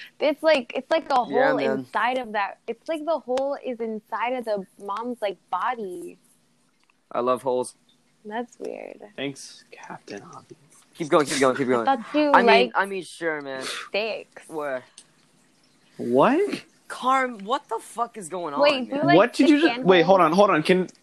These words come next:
Speaker 3: can somebody, what did you just say?
Speaker 1: I said I thought you liked sticks.
Speaker 2: Oh my God! Listen, man, I know you. Some people think I'm gay. I'm not actually gay.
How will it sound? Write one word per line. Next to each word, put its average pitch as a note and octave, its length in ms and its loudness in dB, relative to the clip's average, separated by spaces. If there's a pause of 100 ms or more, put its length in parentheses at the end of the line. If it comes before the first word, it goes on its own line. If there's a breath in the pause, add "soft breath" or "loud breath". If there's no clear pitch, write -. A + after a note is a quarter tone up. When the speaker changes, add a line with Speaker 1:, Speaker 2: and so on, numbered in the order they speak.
(600)
Speaker 3:
can E3 180 4
somebody, F#3+ 260 4
what F3 280 2
did G#3 180 -10
you G#3+ 80 -8
just A3+ 220 -10
say? B3+ 180 -4 (120)
Speaker 1:
I G#3 180 -16
said A3+ 200 -4
I A#3 40 -6
thought A3 240 -4
you A#3 100 -4
liked A3 300 -4 (180)
sticks. - 480 -6 (1300)
Speaker 2:
Oh G3 680 -2 (320 loud breath)
my A1 100 -20 (160)
God! - 260 -18 (440 loud breath)
Listen, A3 320 6
man, F3 200 6
I F#3+ 180 6
know G3+ 320 6
you. F3 320 0
Some F#3+ 300 4
people F#3+ 260 -8
think F3 260 -8
I'm D3+ 180 -4
gay. C#3 340 -6 (180)
I'm F#3+ 140 0
not C4 160 0
actually G3+ 460 -6
gay. B2+ 400 -10